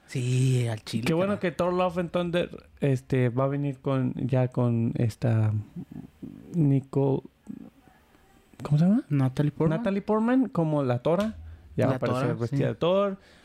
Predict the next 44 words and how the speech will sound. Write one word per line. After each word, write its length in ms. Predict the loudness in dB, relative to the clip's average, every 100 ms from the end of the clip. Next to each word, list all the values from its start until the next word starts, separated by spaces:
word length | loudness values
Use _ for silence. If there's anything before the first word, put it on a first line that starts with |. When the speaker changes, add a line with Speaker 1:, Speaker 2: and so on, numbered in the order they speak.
| -8
Speaker 2:
Eh, 140 | -6 -2
va 60 | -2
a 20 |
aparecer 300 | -2 -4 -4
Chris 180 | -4 -6
Pratt 440 | -4 -2 -2 -4 -8
como, 460 | -2 0 2 2 0
este, 680 | 0 -2 -2 -2 0 0 0
Speaker 1:
El 120 | 0
de 100 | 2
Speaker 2:
Star, 60 | 0
Speaker 1:
Guardianes. 480 | 0 0 0 -2 -4
Speaker 2:
Star, 320 | -4 -2 0
Speaker 1:
Star-Lord. 340 | -4 -6 -6
Speaker 2:
Star-Lord. 640 | -2 0 0 0 0 -2 -6 _ -20 -20 -20 -20 -20 -14 -6
Eh, 60 | -4
van 380 | -2 0 0
a 40 | -4
aparecer 220 | -6 -6
los 100 | -2
Guardianes 320 | -2 0 2
de 60 | 2
la 80 | 0
Galaxia. 360 | 0 0 0
Speaker 1:
Que 40 | 0
de 40 | 0
hecho, 200 | -4 -6
sí, 340 | 0 2 2
que 120 | 0 -2
de 80 |
hecho 200 | -2 -2
ahí 420 | -2 0 0 0 -2 -2 0
vimos 460 | 2 2 0 0
Speaker 2:
Un 60 | -2
pequeño 200 | 0 0
Speaker 1:
que, 480 | 2 0 0 0 -2
que 440 | -2 0 0 0 0
se 140 | -2
filtraron 500 | -2 -4 0 0 2
los 140 | 0 -2
juguetes 580 | -2 0 -2 -4 -4
de 160 | 0 2
Marvel 360 | 2 0 0 0
Legends. 400 | 2 2 0